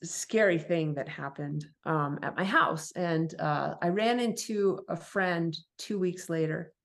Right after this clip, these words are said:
And he said, "Oh, I saw in the news that somebody put a bomb, bunch of bombs around your house," <laughs> right? Is a, a good friend of mine. And, um, he said, "How are you feeling?" And this person was a life coach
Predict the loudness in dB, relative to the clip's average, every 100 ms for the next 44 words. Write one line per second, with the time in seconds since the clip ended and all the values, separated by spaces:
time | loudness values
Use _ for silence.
0 | _ _ _ -4 -2 4 6 6 4 2
1 | 2 2 2 2 2 -2 -6 -4 -2 0
2 | -2 0 0 0 -2 0 0 0 0 2
3 | 2 2 0 -2 -4 -4 -4 -6 -4 -4
4 | 0 0 2 0 0 -12 -20 -4 2 4
5 | 4 2 2 2 2 4 6 4 2 -2
6 | -4 -8 -12 -20 -20 -20 -20 _ 2 6
7 | 6 6 8 8 8 8 4 0 -4 -10
8 | 0 2 4 4 4 2 2 0 -2 -2
9 | -2 0 -2 0 0 2 2 2 0 0
10 | 2 2 0 -8 -10 -12 -20